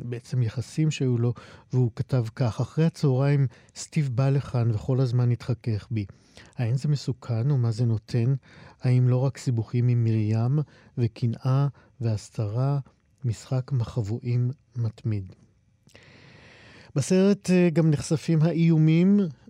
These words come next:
אה, מצד גורמים בפרקליטות ובמערכת המשפט, לכאורה. השופט איתן לא השאיר אחריו מכתב שמסביר את הצעד הנואש שלו, וסימני השאלה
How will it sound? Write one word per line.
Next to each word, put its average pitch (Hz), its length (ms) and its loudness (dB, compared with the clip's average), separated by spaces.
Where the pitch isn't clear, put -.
אה, 151 60 0
מצד 131 420 -2
גורמים 139 440 2
בפרקליטות 135 800 -4
ובמערכת 127 500 -2
המשפט, 127 800 -4
לכאורה. 139 640 -2
השופט 156 360 -4
איתן 156 300 0
לא 151 180 2
השאיר 160 260 -2
אחריו 139 380 -4
מכתב 135 400 -4
שמסביר 135 560 -4
את 139 120 -6
הצעד 127 380 -6
הנואש 120 500 -4
שלו, 131 400 -2
וסימני 120 880 -4
השאלה 123 580 -8